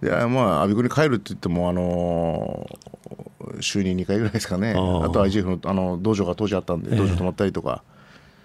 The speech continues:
Speaker 1: あとはいろんなところにね、
Speaker 2: うん。
Speaker 1: いろいろ転々として
Speaker 2: そう、いろいろ転々とね。
Speaker 1: <laughs> 転々として。
Speaker 2: してたみたいですけど。あれ何、我孫子の、
Speaker 1: はい。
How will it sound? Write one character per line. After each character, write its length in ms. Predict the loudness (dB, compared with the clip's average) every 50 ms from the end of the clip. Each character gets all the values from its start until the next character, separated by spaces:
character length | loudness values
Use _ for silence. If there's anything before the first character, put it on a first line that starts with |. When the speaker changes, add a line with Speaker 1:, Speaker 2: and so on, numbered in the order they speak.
| -20 -20 -10 -8
Speaker 1:
あ 80 | -6 -2
と 100 | 0 0
は 80 | 0 0
い 100 | 0 0
ろ 80 | -2
ん 40 | -2
な 100 | -2 -4
と 60 | -6
こ 100 | -6 -6
ろ 60 | -2
に 40 | -2
ね、 140 | -2 -2 0
Speaker 2:
う 60 | 0 0
ん。 20 | 2
Speaker 1:
い 20 | 2
ろ 60 | 0
い 20 |
ろ 60 | 0
転 100 | -2 -2
々 680 | -2 -2 -4 -6 -10 -12 -12 -12 -14 -4 0 0 0 2 0
と 60 | -2
し 120 | -2 0
て 60 | 2 2
Speaker 2:
そ 20 |
う、 60 | 2
い 20 | 2
ろ 60 | 2
い 40 | 2
ろ 80 | 4 2
転 160 | 4 4 2
々 100 | 2 4
と 60 | 4
ね。 260 | 4 4 4 2 0
Speaker 1:
<laughs> 80 | 0 0
転 400 | 0 0 0 -2 -4 -2 -2 -4
々 100 | -4 -2
と 140 | -2 -2 -4
し 100 | -2 -4
て。 100 | -8 -8 -8 -12 -10
Speaker 2:
し 100 | -10 -8
て 80 | -2
た 80 | -2 -2
み 40 | -2
た 120 | -2 -4 -6
い 20 |
で 40 | -4
す 120 | -4 -6 -4
け 60 | -4
ど。 60 | -2 0 -2 -2 0 -2 0 4 4
あ 40 | 6
れ 40 | 6
何、 200 | 8 8 6 6
我 100 | 6 6
孫 120 | 4 6
子 140 | 6 6 8
の、 200 | 8 6 6 4
Speaker 1:
は 60 | 2 -4 -10 -12 -8 -8
い。 40 | -6